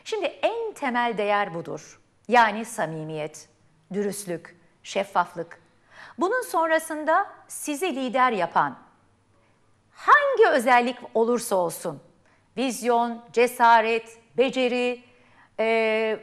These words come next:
farkındalık, tecrübe, zeka. Eğer dürüstlük ve samimiyet yoksa, şeffaflık yoksa İdris Bey,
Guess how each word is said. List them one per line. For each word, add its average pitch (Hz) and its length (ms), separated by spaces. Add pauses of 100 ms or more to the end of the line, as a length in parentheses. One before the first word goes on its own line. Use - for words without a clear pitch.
farkındalık, 254 960
tecrübe, 254 840 (520)
zeka. 285 540 (1000)
Eğer 330 380
dürüstlük 262 720 (500)
ve 208 100
samimiyet 214 840
yoksa, 151 460 (340)
şeffaflık 220 800
yoksa 185 460
İdris 156 420
Bey, 170 240